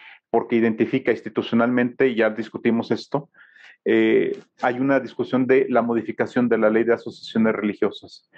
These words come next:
no solamente en sentido punitivo, sino también la posibilidad de poder gestionar esta diversidad, más allá, sobre todo teniendo en cuenta que en el caso mexicano, el número de los que se identifican sin religión,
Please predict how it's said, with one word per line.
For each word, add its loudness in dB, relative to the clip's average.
no 2
solamente 0
en -2
sentido 0
punitivo, 0
sino -2
también 0
la 0
posibilidad 0
de 0
poder 2
gestionar 0
esta -4
diversidad, 0
más 2
allá, 0
sobre 0
todo 0
teniendo 0
en 0
cuenta -2
que -6
en 0
el -4
caso -4
mexicano, -4
el 2
número 4
de 2
los 0
que 0
se 0
identifican -2
sin -2
religión, -2